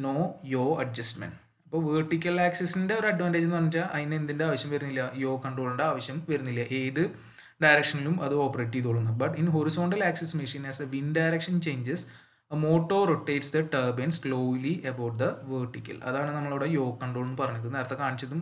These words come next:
അത് തന്നെയായിരുന്നു, ഹൊറിസോണ്ടൽ ആക്സിസ് ആയിരുന്നു. So as to face the blades into the wind. വിൻഡിനനുസരിച്ച് ബ്ലേഡിനെ ഫേസ് ചെയ്യാൻ വേണ്ടിയിട്ടുള്ള കൺട്രോൾ, യോ കൺട്രോൾ എന്ന് പറയും. And the area of the wind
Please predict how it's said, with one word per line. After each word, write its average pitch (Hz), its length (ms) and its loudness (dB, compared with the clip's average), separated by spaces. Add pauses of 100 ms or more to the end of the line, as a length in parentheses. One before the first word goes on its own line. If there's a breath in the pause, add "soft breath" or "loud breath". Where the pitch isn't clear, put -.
അത് 131 100 -4
തന്നെയായിരുന്നു, 123 480 -4 (140)
ഹൊറിസോണ്ടൽ 120 480 -2
ആക്സിസ് 113 300 -6
ആയിരുന്നു. 123 260 -6 (600 loud breath)
So 180 100 2 (120)
as 170 160 6
to 196 60 2 (140)
face 147 320 2
the 147 80 2 (120)
blades 131 300 0 (100)
into 123 220 -4
the 156 100 0
wind. 117 160 -2 (120)
വിൻഡിനനുസരിച്ച് 143 760 -2
ബ്ലേഡിനെ 139 380 0 (120)
ഫേസ് 135 240 -2
ചെയ്യാൻ 131 260 -4
വേണ്ടിയിട്ടുള്ള 120 480 -4
കൺട്രോൾ, 117 240 -4 (120)
യോ 123 80 -2 (120)
കൺട്രോൾ 113 280 -2
എന്ന് 113 140 0
പറയും. 123 160 -2 (400 loud breath)
And 151 160 2
the 175 60 6 (180)
area 220 360 6
of 233 140 0
the 220 160 6
wind 156 200 2